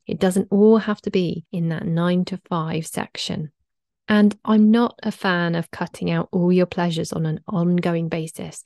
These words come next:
We all see the advice from gurus about, "Oh, if you just give up T V, you could get so much more work done." But what fun is that? If you are a mum and you are running a business, you do need some downtime.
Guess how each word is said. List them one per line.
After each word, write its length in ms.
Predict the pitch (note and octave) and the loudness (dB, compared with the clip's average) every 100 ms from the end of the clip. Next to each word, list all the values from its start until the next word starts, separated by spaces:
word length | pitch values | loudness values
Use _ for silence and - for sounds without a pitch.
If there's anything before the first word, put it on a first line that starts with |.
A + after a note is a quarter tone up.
| - | 0
We 140 | G#3 | 2
all 180 | A#3+ A#3+ | 6 4
see 160 | - A#3+ | 4 2
the 160 | G3+ | 4
advice 380 | F#3 - E3 - | 4 2 0 0
from 180 | - E3 | 0 2
gurus 480 | E3+ D#3+ E3+ E3+ - | 4 2 0 -4 -2
about, 380 | E3 E3+ - - | -2 -2 -4 -4
"Oh, 60 | |
if 220 | F#3+ F#3 G3 | -4 0 0
you 100 | G3 | 0
just 260 | A3+ - | 0 -2
give 220 | - A#3 | -2 -2
up 180 | A3+ - - | -2 -6 -8
T 160 | A3+ | -4
V, 400 | G#3+ G#3 G#3+ G#3+ _ _ | 0 2 2 0 _ _
you 220 | G3+ G3 - | -8 -6 -2
could 160 | - A3 | 0 0
get 220 | - G#3 | 0 -4
so 180 | - G#3 | -4 -2
much 220 | F#3+ - G3 | -2 -6 -8
more 260 | F#3+ F#3+ F3+ | -2 0 0
work 440 | F#3 F#3 - - | -2 -4 -6 -12
done." 320 | - F3 E3+ D#3+ | -14 -8 -6 -2
But 220 | F#3+ - - | -2 -2 -6
what 340 | G3 C4+ - | -2 -2 -4
fun 300 | - - A3 | -8 0 2
is 180 | G#3 - | 2 -2
that? 340 | - F3 - A3+ - - | -6 -6 -6 -14 -20 -14
If 240 | - F#3+ - | -8 -8 -4
you 240 | G3 G#3+ | -4 -4
are 360 | - G#3+ A#3 B3+ - | -4 -4 -4 -6 -2
a 60 | |
mum 360 | F#3+ D#3+ D#3+ F3 - | -2 -2 -4 -6 -6
and 260 | F#3+ F#3+ G3+ | -4 -2 -2
you 160 | A3 A#3 | -2 -4
are 80 | |
running 300 | A#3 A#3 A3 | -4 -2 -2
a 40 | A3 | -4
business, 640 | F3 - F3 E3+ - - _ | -6 -10 -12 -12 -14 -20 _
you 200 | - A#3 | 2 2
do 260 | A#3+ C4+ D#4+ | 4 4 6
need 220 | E4 E4 | 4 4
some 220 | - D4 | 2 0
downtime. 680 | C#4 C#4 C#4 - E3+ D#3+ F3 | 2 2 0 -2 -2 0 -2